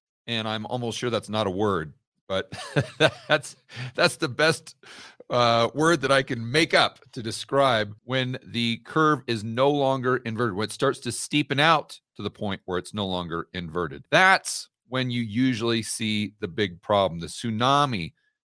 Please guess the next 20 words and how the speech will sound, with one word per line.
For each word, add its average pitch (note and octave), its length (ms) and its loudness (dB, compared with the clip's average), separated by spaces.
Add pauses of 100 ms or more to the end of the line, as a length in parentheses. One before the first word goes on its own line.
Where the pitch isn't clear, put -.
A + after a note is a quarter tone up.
that G#2+ 160 -4
the G#2+ 60 -4
yield A#2+ 300 0
curve A2+ 220 -2
is F2 120 -6
warning G2 600 -2 (160)
is F#2+ 100 -10
coming A#2 300 0
at B2 200 2
you F#2+ 180 -2
at - 100 -10
five A2+ 240 4
hundred G#2 160 -2
miles G2+ 240 -2
per G#2 160 2
hour. G2 340 4
That's B2 240 2
when A2+ 120 -6
it - 120 -14
normally G2+ 560 -4